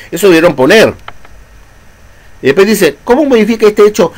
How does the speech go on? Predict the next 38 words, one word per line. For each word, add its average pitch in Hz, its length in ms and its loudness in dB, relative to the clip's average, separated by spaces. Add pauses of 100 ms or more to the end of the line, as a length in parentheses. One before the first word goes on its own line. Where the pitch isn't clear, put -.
el 180 140 -2
modo 208 280 2
como 180 220 0
entendíamos 170 1080 0
otros 180 240 -2
aspectos 151 440 -4
de 131 120 -2
la 123 80 0
ilustración 113 440 -4
del 147 120 -2
esclavo 135 240 -2
fiel 147 120 -8
y 139 40 -8
discreto?". 127 280 -10 (760)
O - 80 -12
sea, 165 160 0
todo 220 180 2
lo 226 140 2
que 196 80 -4
la 147 100 0
uasap 185 340 0
publica 156 320 -2
son 185 140 -6
sus 165 140 -6
propios 190 280 -4
entendimientos 135 720 -2
del 107 80 -6
cuerpo 139 260 -4
gobernante, 117 500 -4
del 95 80 -4
esclavo 120 180 -4
fiel 123 140 -4
y - 20 -6
discreto. 120 260 -10
Son 214 200 -6
entendimientos 151 500 -4
de 139 80 0
hombre, 202 340 -2